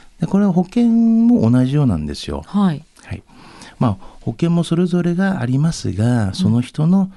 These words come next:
Speaker 1: ライフプランに合わせて保険を選び、まあ、保証額もそれぞれ選べるよということなんですね。
Speaker 2: うーん。
Speaker 1: ですから、まあ、見直しをする場合は、必要と思われるものだけをそのまま、あ、残したりとか、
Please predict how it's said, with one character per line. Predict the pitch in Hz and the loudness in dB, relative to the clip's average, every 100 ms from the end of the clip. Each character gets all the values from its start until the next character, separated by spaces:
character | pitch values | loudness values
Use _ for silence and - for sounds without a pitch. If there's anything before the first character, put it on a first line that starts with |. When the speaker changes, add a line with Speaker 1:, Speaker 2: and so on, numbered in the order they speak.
| - - | -18 -14
Speaker 1:
ラ | - 90 | -6 -4
イ | 98 | -4
フ | - | -6
プ | 170 | -2
ラ | 175 | 0
ン | 139 | 0
に | 110 | 0
合 | |
わ | 127 | 0
せ | 135 127 | -2 -6
て | - 160 165 170 _ _ - | -2 -2 -2 -4 _ _ -14
保 | - | -10
険 | 92 113 107 | -6 -2 -2
を | 104 | -2
選 | - 110 143 127 | -2 -2 -2 -4
び、 | 160 160 147 123 - - _ | -2 0 0 -2 -10 -20 _
ま | 95 | -8
あ、 | |
保 | - 107 | -6 -6
証 | 101 - 127 | -6 -4 -2
額 | 120 107 117 | -2 -4 -2
も | 175 185 - - - | 0 0 -4 -20 -20
そ | - 143 | -8 -2
れ | 180 | 0
ぞ | 196 | 0
れ | 202 190 | -2 -2
選 | 92 90 | -2 -2
べ | 90 | -2
る | 78 | -2
よ | 107 190 | -2 -4
と | - | -6
い | 90 | -12
う | - | -10
こ | - | -10
と | |
な | 80 | -10
ん | 76 | -10
で | - | -8
す | 156 | -2
ね。 | 190 202 - 165 | -2 -2 -12 -6
Speaker 2:
う | |
ー | |
ん。 | 180 185 196 208 214 220 233 240 254 254 | -4 -2 0 -2 -2 -2 -4 -6 -6 -4
Speaker 1:
で | 208 | -4
す | - | -4
か | 220 | -6
ら、 | 226 214 - _ | -4 -4 -8 _
ま | - | -12
あ、 | 87 | -8
見 | 85 | -4
直 | 101 113 | -2 -2
し | 117 127 | -4 -6
を | |
す | 123 131 | -6 -4
る | 139 | -4
場 | 139 147 | -2 -2
合 | 147 | 0
は、 | 170 156 - - - | 0 -2 -8 -20 -20
必 | - - 143 | -20 -8 -4
要 | 151 | -4
と | 151 | -2
思 | 151 | 0
わ | 170 | 0
れ | 180 | 0
る | 160 | 0
も | 143 | 0
の | 165 | 0
だ | 156 - | -2 -6
け | 269 | -2
を | 226 - - - | -2 -2 -8 -20
そ | - 175 | -4 0
の | 185 | 2
ま | 185 | 2
ま、 | 190 208 175 - - - | 2 2 -2 -6 -18 -8
あ、 | 90 | -6
残 | 98 - 110 | -4 -2 -4
し | - | -4
た | |
り | 90 | -8
と | 80 - | -10 -16
か、 | - | -20